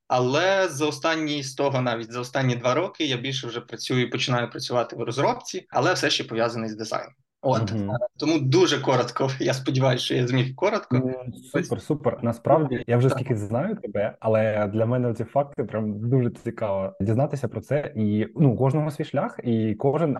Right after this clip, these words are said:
Speaker 2: з ким я спілкуюся, у кожного з дизайнерів теж вони приходять з різних сфер. Це дуже класно, коли це прям ось так от і дуже неочікувано. Тому мені здається, що треба дослуховуватися до усіх цих таких підказочок,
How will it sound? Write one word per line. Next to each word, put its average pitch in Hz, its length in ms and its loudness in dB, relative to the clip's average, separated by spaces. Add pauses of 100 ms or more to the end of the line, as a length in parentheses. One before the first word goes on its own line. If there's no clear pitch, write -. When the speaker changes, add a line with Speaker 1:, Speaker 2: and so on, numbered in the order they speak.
Speaker 2:
з - 140 -12
ким 139 140 4
я 123 80 0
спілкуюся, 120 560 0
у - 20 -8
кожного 107 500 -2
з 95 60 -6
дизайнерів 113 540 0
теж 107 240 -6
вони 107 160 0
приходять 110 340 -2
з - 20 4
різних 98 300 -2
сфер. 175 280 -4
Це - 140 -6
дуже 107 180 -2
класно, 90 380 0
коли 87 240 -8
це 90 120 -12
прям 85 360 -8
ось 98 180 -4
так - 240 2
от 117 140 0
і 123 60 2
дуже 131 160 6
неочікувано. 110 600 -2 (180)
Тому 123 160 4
мені 131 180 6
здається, 117 380 0
що 98 920 0
треба 127 200 4
дослуховуватися 120 680 -4
до 92 100 -4
усіх 90 260 -10
цих 90 200 -12
таких - 240 -12
підказочок, 135 640 0